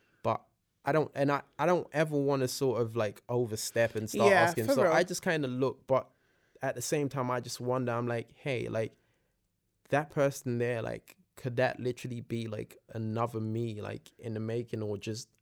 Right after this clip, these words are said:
Speaker 1: another me that's
Speaker 2: <clears throat>
Speaker 1: actually going through stuff, but they don't
Speaker 2: Mm.
Speaker 1: know how to,
Speaker 2: How?
Speaker 1: you know, how to get themselves out of that
Speaker 2: Yeah, for real.
Speaker 1: situation?" Or it, and it's weird because you never know. Some people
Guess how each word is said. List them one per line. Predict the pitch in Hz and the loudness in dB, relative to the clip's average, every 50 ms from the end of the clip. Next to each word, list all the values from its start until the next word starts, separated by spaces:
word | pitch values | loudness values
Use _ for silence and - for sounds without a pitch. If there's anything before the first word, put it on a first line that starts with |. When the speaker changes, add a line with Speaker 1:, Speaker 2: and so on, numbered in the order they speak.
| _ _ _ | _ _ _
Speaker 1:
another | - 117 113 113 120 127 131 120 123 120 | -4 -2 0 2 2 4 4 4 2 0
me | 110 110 120 131 131 131 | 0 0 0 0 0 0
that's | 120 113 110 110 92 | 0 -2 -2 -2 -4
Speaker 2:
<clears throat> | - | -4
Speaker 1:
actually | 131 123 - - - 117 113 | -6 -6 -8 -8 -10 -10 -10
going | 117 - 131 135 151 143 127 | -4 -2 0 0 2 0 -2
through | - - 117 104 | -4 -6 -8 -10
stuff, | 98 - - 107 107 113 - - | -8 -6 -4 -4 -2 -2 -2 -2
but | - 101 101 98 | -2 -2 -2 -2
they | 98 98 98 | -2 0 0
don't | - - - - | 0 0 -2 -2
Speaker 2:
Mm. | 120 | -2
Speaker 1:
know | 120 117 117 113 107 | -2 -2 -2 -2 -4
how | - - - 117 113 110 | -4 -4 -2 -2 -2 -2
to, | - - 123 | -2 -4 -2
Speaker 2:
How? | 113 110 185 180 185 185 185 - _ _ _ _ _ _ _ _ _ _ _ - | -2 -2 -2 -4 -6 -8 -10 -14 _ _ _ _ _ _ _ _ _ _ _ -4
Speaker 1:
you | 131 139 | -2 0
know, | 131 110 | 0 -2
how | 104 - - 127 120 | -2 -2 -2 -2 0
to | - - 143 | -2 -4 -6
get | 123 - 127 117 - | -4 -4 -4 -4 -4
themselves | - 123 117 - - - 120 117 113 113 - - _ _ | -6 -8 -8 -6 -4 -2 -2 -2 -2 -4 -8 -14 _ _
out | - 120 127 123 - | -2 0 0 0 -2
of | - 113 - | -6 -10 -8
that | - 110 98 | -6 -6 -4
Speaker 2:
Yeah, | 101 | -4
for | |
real. | 98 - 117 - - 120 117 113 107 | -4 -6 -6 -6 -4 -2 -2 0 0
Speaker 1:
situation?" | 101 101 101 107 104 101 - - _ _ - | -2 -4 -4 -4 -6 -6 -8 -12 _ _ -6
Or | 120 113 113 113 113 110 107 107 _ _ _ _ _ _ _ _ _ _ _ _ _ _ _ _ _ _ _ _ _ _ _ | -4 -2 -2 -2 -2 -2 -4 -6 _ _ _ _ _ _ _ _ _ _ _ _ _ _ _ _ _ _ _ _ _ _ _
it, | - 160 - - _ - | -10 -10 -10 -10 _ 0
and | 160 165 | 0 2
it's | 156 - - | 2 0 -2
weird | 143 147 165 160 139 | -2 0 0 0 -2
because | 131 - 147 131 120 - | -4 -6 -8 -8 -6 -6
you | 127 | -4
never | 127 131 143 139 143 | -2 0 0 0 0
know. | 131 139 123 101 | -2 -2 -2 -4
Some | - - 160 160 175 | -4 -2 -2 -2 -2
people | - - 165 143 - 135 | -4 -6 -8 -6 -6 -8